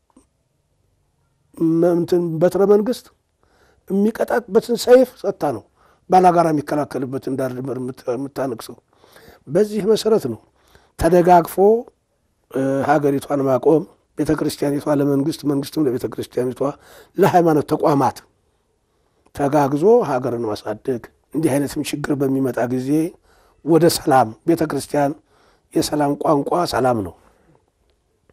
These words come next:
ስለ ሰላም የተቸገሩ እንዲረዱ፣ የተጣሉ እንዲስማሙ፣ ያጠፋ ይቅርታ እንዲጠይቅ የማድረግ የቤተ ክርስቲያን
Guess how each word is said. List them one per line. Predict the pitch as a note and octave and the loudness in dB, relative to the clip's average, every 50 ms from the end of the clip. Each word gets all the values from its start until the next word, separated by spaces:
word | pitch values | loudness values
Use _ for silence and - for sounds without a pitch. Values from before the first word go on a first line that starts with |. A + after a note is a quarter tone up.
| _ _ _ _ _ _ _ _ - _ _ _ _ _ | _ _ _ _ _ _ _ _ -20 _ _ _ _ _
ስለ | - - C#3+ C#3 B2+ | -10 -6 -2 -2 -2
ሰላም | - - C3 C#3 C#3+ | -2 -2 -4 -2 -2
የተቸገሩ | D3+ D#3 D#3+ D3+ C#3+ C#3+ C#3 C#3 C#3+ C#3 C#3+ C#3 C#3 | -2 -4 -4 -4 -6 -6 -4 -2 -2 0 0 -2 -2
እንዲረዱ፣ | B2 C3+ B2+ C3 B2+ B2 A#2+ A2+ C3 D3 D3+ D#3+ E3+ - _ _ _ _ _ _ _ _ _ _ _ _ _ _ _ _ _ _ _ _ - | -2 -4 -4 -4 -4 -4 -6 -4 -2 -2 -2 -2 -4 -8 _ _ _ _ _ _ _ _ _ _ _ _ _ _ _ _ _ _ _ _ -6
የተጣሉ | E3 D#3 - D#3+ - C3+ C#3 C3 C#3+ D#3 E3 E3+ E3+ E3+ D3 - _ _ _ _ - | -4 -2 -2 0 0 0 0 0 2 2 2 2 2 0 -4 -10 _ _ _ _ -4
እንዲስማሙ፣ | - D#3 D3+ D3+ D#3 - C3 C#3+ C3+ C3 C3 D3 F3+ F3+ | -2 -2 0 0 -2 -4 -4 -4 -2 -2 -2 -2 0 0
ያጠፋ | D#3 D#3 E3 - G3 - - - G3 G#3 A#3 - _ _ _ _ _ _ _ _ _ _ _ _ - | 0 0 -2 -2 -6 -6 -6 -6 -6 -6 -6 -8 _ _ _ _ _ _ _ _ _ _ _ _ -8
ይቅርታ | G3+ - A3+ - - G#3 | -4 -4 -4 0 0 0
እንዲጠይቅ | G#3+ G#3 A3 - G#3 G#3+ A3 G#3+ - G#3 G#3 | 0 0 0 0 0 0 0 -2 -4 -2 0
የማድረግ | G3 G3+ G#3+ G#3+ G#3+ A#3 B3 C4 C4 - - _ _ _ _ _ _ _ _ _ _ _ _ _ _ _ _ _ _ _ - | 0 0 0 0 2 2 2 2 2 -2 -6 _ _ _ _ _ _ _ _ _ _ _ _ _ _ _ _ _ _ _ -2
የቤተ | F3 E3+ E3+ E3+ E3 - D#3 | 0 2 2 2 0 -2 -6
ክርስቲያን | C#3+ C#3 - - - C#3 C#3 C3 | -8 -10 -10 -8 -6 -6 -6 -6